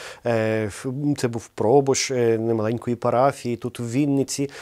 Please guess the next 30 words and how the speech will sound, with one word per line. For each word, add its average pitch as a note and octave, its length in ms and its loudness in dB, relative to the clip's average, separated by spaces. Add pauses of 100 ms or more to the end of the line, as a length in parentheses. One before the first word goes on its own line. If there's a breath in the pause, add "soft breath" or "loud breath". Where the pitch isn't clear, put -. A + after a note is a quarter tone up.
(160 loud breath)
Ну F#3+ 160 -4
і E3 180 -2
я, D3+ 180 4
хтось, - 380 -2
хто - 180 -12
повернувся B2 580 -2
тільки C3+ 460 -2
з-за C3 200 0
кордону, B2+ 400 0
добре C#3 300 -2
не A#2+ 140 -2
розуміючи B2 680 -2
життя A#2+ 420 -4
Кам'янець-Подільської A#2+ 840 -4
дієцезії, A#2 680 -2 (320 loud breath)
був F3+ 220 0
запрошений, G#3 520 0
щоб F#3+ 300 -4
виконувати, G3 580 -2
я C3+ 100 2
думаю, D#3+ 340 0
служіння D#3+ 540 -2
дуже C#3 260 -2
важливе, C#3+ 460 0
тому A#2+ 240 -6
що, B2 320 2 (340 loud breath)
е, A2 300 2
в, C3 360 -6
бути B2+ 340 -4
відповідальним C3+ 840 2